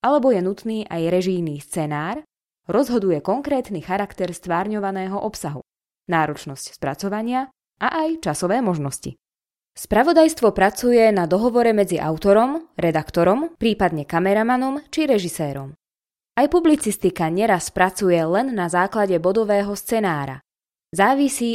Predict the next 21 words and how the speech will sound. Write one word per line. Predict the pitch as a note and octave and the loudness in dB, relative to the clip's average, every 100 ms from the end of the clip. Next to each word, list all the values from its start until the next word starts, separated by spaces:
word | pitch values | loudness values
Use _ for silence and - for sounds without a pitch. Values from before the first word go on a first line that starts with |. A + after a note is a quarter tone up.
| - | -2
od | D#3+ | -4
samého | - G#3+ C#4 D4+ A3 | -4 -4 -2 -2 -4
tvorcu | G3 G3 B3 - A#3+ | -2 0 0 -2 -6
a | - C#3+ | -6 -8
obsahu, | C#3+ - G3+ G3 B3 - _ _ - | -8 -8 -6 -2 -4 -4 _ _ -2
akou | B3+ - D#4 | 0 2 0
cestou | D4 G#3 - G3 | 0 -4 -2 -6
stvárnenia | - F#3 F#3+ G#3 G3+ F3+ E3 | -2 0 0 0 -2 0 0
literárnej | F3 G3+ G#3 F#3+ E3 C#3 | -2 -2 0 0 -2 -6
predlohy | - G3 G#3 F#3 F3+ | -4 -2 -2 -2 -4
sa | - E3 | -4 -4
vydá. | D3+ D3 B2+ C3 - _ _ _ _ | -4 -6 -10 -14 -20 _ _ _ _
Niektorí | A#3 D#4+ F4+ C4+ - | -2 0 4 4 4
autori | G#3 A#3 B3+ F#3 | 2 4 2 2
v | - | 0
publicistike | G3 B3 B3+ B3 - B3 B3 A3+ A3+ | -2 -2 -4 -6 -4 -6 -4 -4 -4
však | F#3+ D#3 - | -8 -6 -6
píšu | G#3 G#3 G3 F#3 | -6 -4 -4 -4
kompletné | B3 C#4+ C#4+ C4 A#3 G#3+ G#3 F#3+ | -6 -2 -2 -2 -6 -4 -6 -6
literárne | G3+ B3 A#3+ G3+ F#3+ F3 E3 | -6 -2 0 0 0 -4 -8
scenáre. | - E3+ D3 C3 C3 C3+ | -8 -8 -6 -8 -12 -16